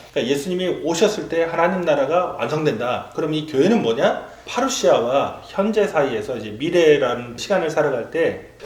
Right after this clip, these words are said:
여기를 하나님 나라화하라. 그럼 그 하나님 나라화가 도대체 뭐냐? 제가 이제 부활절 설교 때도 저희 교회에서 그런 얘기를 했습니다.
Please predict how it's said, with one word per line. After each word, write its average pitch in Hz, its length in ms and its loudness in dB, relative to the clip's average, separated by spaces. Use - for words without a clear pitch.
여기를 151 960 4
하나님 247 600 -2
나라화하라. 175 1080 0
그럼 240 240 -2
그 160 80 -6
하나님 277 500 -2
나라화가 208 640 2
도대체 165 260 -6
뭐냐? 123 680 -2
제가 170 160 0
이제 156 520 0
부활절 175 320 2
설교 151 260 -2
때도 147 280 -2
저희 135 220 0
교회에서 135 320 0
그런 139 240 -2
얘기를 135 180 -4
했습니다. 104 400 -10